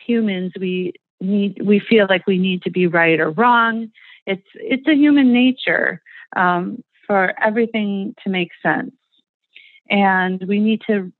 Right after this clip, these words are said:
basically surrender that need, um, and just, you know, allow the information to flow through you.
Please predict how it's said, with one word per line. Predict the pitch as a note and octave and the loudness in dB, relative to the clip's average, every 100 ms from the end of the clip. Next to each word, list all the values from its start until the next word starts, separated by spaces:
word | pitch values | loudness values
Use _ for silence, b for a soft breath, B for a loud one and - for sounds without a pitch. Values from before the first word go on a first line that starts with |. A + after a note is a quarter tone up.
| _ | _
basically | F#3+ G3+ G#3+ - F#3+ D#3+ | -2 -2 -6 -4 -4 -4
surrender | F#3 F#3 G3 G3 F#3 | -2 0 2 2 2
that | F3+ F3 - | 2 0 -2
need, | F3+ F3+ E3 E3 F3+ - b b b b - | -4 -2 -2 -2 -6 -12 b b b b -2
um, | F3+ E3 E3+ | 0 0 -2
and | F#3+ F#3 F3+ F#3 - | -2 0 -2 -4 0
just, | A3 B3 _ - _ _ _ _ G#3+ | 0 0 _ -20 _ _ _ _ -6
you | |
know, | F#3+ - | -4 -2
allow | F3+ F3+ G#3 B3+ C4+ | 0 2 2 2 2
the | C4 | 0
information | B3+ - A3 G3+ F#3+ - G3 F#3 | 0 -2 -6 -4 -8 -8 -10 -8
to | F3+ - | -10 -4
flow | F3+ F3 E3+ | 0 0 -2
through | E3 E3+ E3 | -2 0 0
you. | D3+ C3 - | 0 -2 -4